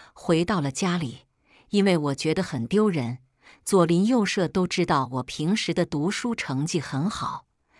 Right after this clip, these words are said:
他们都以为我会考上大学，想不到我竟然落榜了。梅香，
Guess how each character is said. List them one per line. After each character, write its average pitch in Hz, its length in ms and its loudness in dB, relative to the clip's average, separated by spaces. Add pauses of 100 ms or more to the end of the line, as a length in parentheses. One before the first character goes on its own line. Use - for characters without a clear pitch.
(120)
他 190 140 0
们 160 100 2
都 175 160 4
以 151 180 -2
为 135 300 -4 (220)
我 170 140 2
会 170 200 -2
考 - 280 -4
上 151 200 -2
大 156 220 -4
学， 123 400 -6 (320)
想 147 300 0
不 151 120 -2
到 156 260 2 (200)
我 170 120 2
竟 175 220 0
然 139 200 -2
落 208 200 2
榜 - 300 -6
了。 - 220 -12 (640)
梅 165 220 2
香， 202 280 -2